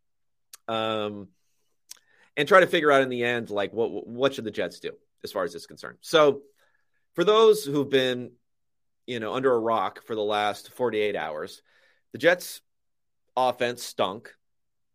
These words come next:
on Sunday. Uh, I had it as the fifth worst performance in offensive success rate and efficiency that we've seen since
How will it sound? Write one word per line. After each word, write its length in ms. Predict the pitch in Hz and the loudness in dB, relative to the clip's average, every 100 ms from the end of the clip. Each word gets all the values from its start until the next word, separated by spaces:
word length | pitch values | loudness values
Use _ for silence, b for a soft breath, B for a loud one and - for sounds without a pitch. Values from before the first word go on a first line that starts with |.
| - | -10
on 180 | 117 110 | -10 -8
Sunday. 520 | 107 90 87 90 120 _ b b b 117 | -8 -8 -6 -8 -10 _ b b b 0
Uh, 100 | 113 | 2
I 140 | 104 131 | 4 4
had 180 | 135 139 | 4 2
it 120 | - | 4
as 240 | 120 107 | 2 0
the 140 | 117 113 | -4 -10
fifth 340 | - 160 160 | 0 0 0
worst 480 | 113 123 139 143 - | -4 0 0 0 -6
performance 640 | 123 - 120 120 135 131 | -10 -8 -6 -4 -4 -6
in 80 | 107 | -2
offensive 460 | 101 110 113 107 | -2 -2 -6 -8
success 420 | 110 - 117 110 117 | -12 -4 -2 -2 -2
rate 180 | 110 | -4
and 140 | 101 104 | -4 -8
efficiency 560 | - 107 110 98 110 | -8 -8 -10 -10 -6
that 160 | 104 95 | -4 -6
we've 160 | 101 - | -8 -10
seen 260 | 113 107 | -10 -10
since 540 | 95 - 113 113 - | -8 -6 -6 -6 -14